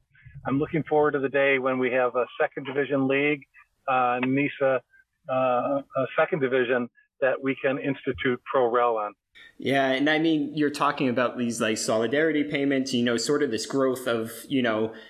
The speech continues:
Speaker 2: I think, I don't wanna say, like, we're starting to find out that a lot of times in these lower leagues, you know, in these semi-professional leagues, that there's talented players. There is talent there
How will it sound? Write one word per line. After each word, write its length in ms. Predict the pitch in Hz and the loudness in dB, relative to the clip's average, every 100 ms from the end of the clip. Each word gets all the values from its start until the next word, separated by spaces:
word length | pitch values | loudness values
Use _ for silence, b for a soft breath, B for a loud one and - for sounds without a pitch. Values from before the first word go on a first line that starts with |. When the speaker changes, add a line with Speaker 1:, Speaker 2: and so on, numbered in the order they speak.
| B | B
Speaker 2:
I 120 | - | -4
think, 440 | 151 - 175 - - B B B B B B | -2 0 -2 -2 -8 B B B B B B
I 100 | 143 | -2
don't 120 | 170 | 0
wanna 200 | 190 180 | 0 0
say, 600 | 165 170 156 151 135 135 - | 0 0 2 2 0 -2 -2
like, 260 | 127 - | -2 0
we're 80 | 143 | -2
starting 300 | 143 143 143 | 0 -2 -2
to 80 | 143 | -4
find 320 | - 127 120 | -2 0 2
out 280 | 120 135 131 | 2 0 0
that 220 | 131 120 - | -2 -2 -2
a 80 | |
lot 220 | 127 123 120 | 0 2 0
of 80 | |
times 320 | 123 120 117 117 | -2 -2 -2 -2
in 100 | 113 | -2
these 200 | 107 101 | -2 -2
lower 380 | 110 117 117 | 0 0 0
leagues, 560 | 113 113 113 113 110 - | 0 0 0 -2 -2 -4
you 80 | 113 | -2
know, 200 | 110 110 | 0 -2
in 80 | 110 | 0
these 180 | 113 110 | -2 -2
semi-professional 920 | 120 117 110 117 113 117 - 120 113 | -2 0 -2 -4 -4 -4 -2 -2 0
leagues, 360 | 113 110 110 | 0 -2 -2
that 240 | 123 107 123 | -4 -4 0
there's 240 | 151 160 | -2 -2
talented 540 | - 156 139 127 123 - | -6 -4 -2 -2 -4 -4
players. 400 | 117 98 101 - | -2 -2 -4 -2
There 180 | 127 135 | 0 0
is 140 | 131 | -2
talent 560 | - 135 131 127 123 117 | -4 -2 0 -2 -4 -2
there 380 | 120 117 113 | 0 0 -2